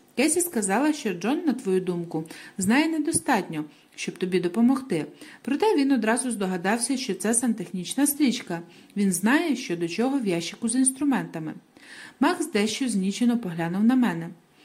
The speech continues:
"Я просто не був певен, що ти", затнувся він. "Ну, розумієш, ти ж у костюмі і таке інше. Я не знав, чи зможеш ти суттєво допомогти або вмієш". "То пусте, Максе", відповів я.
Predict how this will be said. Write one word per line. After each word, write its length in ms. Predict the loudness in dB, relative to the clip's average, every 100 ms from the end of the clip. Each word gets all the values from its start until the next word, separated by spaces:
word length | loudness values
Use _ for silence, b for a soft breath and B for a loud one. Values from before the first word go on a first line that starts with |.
| B B B B
"Я 140 | 0 2
просто 320 | 2 2 4
не 120 | 4
був 260 | 4 0 2
певен, 320 | 2 2 0
що 200 | -2 -6
ти", 280 | -2 -4 -4 -16 -20 -12
затнувся 500 | -6 -4 -2 0 0
він. 260 | 0 -2 -4 -6
"Ну, 260 | 2 4 4
розумієш, 560 | 2 4 4 2 0
ти 140 | 0 2
ж 120 | 2
у 20 |
костюмі 480 | 0 -2 0 2 2
і 40 |
таке 240 | 0 -6 0
інше. 440 | 2 2 0 -6 B B B
Я 140 | 0 2
не 100 | 2
знав, 280 | 2 2 0
чи 100 | -4
зможеш 380 | -2 -2 -2
ти 120 | -2 -2
суттєво 440 | -2 -2 -2 0
допомогти 720 | -2 -2 -4 -4 -4 0 0 -2
або 260 | -8 -2 2
вмієш". 560 | 4 4 2 -4 -8 _ -20 _ _ _ _ _ _ _ _ -20 -20 B B B B -2
"То 100 | 0
пусте, 400 | 2 0 2 2
Максе", 460 | 0 -2 -4 -6
відповів 500 | -8 -8 -6 -2 -2
я. 260 | 0 0